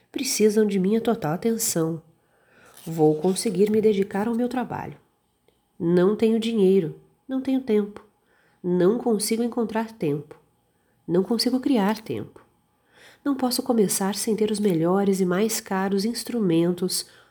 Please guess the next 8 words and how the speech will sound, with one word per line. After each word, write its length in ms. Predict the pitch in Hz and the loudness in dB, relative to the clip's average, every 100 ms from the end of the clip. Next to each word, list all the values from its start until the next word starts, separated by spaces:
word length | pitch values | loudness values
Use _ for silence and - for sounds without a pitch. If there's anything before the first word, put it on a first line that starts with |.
| _ | _
ou 200 | 214 190 | -2 0
experiências. 880 | 175 - 185 190 147 151 - - - _ _ _ _ _ _ _ _ _ | 0 0 2 2 2 -2 -8 -8 -10 _ _ _ _ _ _ _ _ _
Simplesmente 800 | - 175 160 151 151 156 180 180 | -4 -2 0 -2 2 2 2 0
não 120 | 170 | 0
estou 240 | 185 - 180 | 0 0 -4
com 140 | 214 | -2
vontade 540 | 208 208 202 175 170 151 | -2 -2 -2 -2 -2 -4
agora. 360 | - 117 - | -6 -8 -8